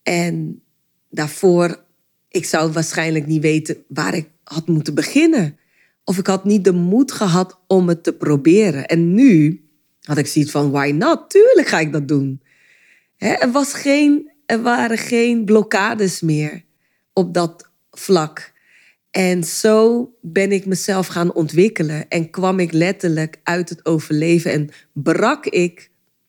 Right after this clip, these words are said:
of verbrak ik dat patroon waar ik dus al zo lang in vast zat, hè, van het continu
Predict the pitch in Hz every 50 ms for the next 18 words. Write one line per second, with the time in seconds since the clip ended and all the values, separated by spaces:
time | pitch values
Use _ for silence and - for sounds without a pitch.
0 | _ _ _ _ - 180 - - - 180 160 - 175 196 220 254 240 - 214 165
1 | 185 180 170 - _ 160 151 - - - 208 240 269 277 262 208 160 156 151 160
2 | 147 - 170 156 - - 160 165 - - - 180 175 170 170 160 156 151 151 151
3 | 143 - - 180 196 190 - - 143 175 180 - _ _ _ _ _ _ _ _
4 | _ _ _ _ _ - 165 202 220 214 - - 175 165 165 170 165 160 165 -
5 | _ _ _ _ _ _ _ _ _ _ _ - 208 208 220 214 214 - 190 180
6 | 175 170 170 170 175 170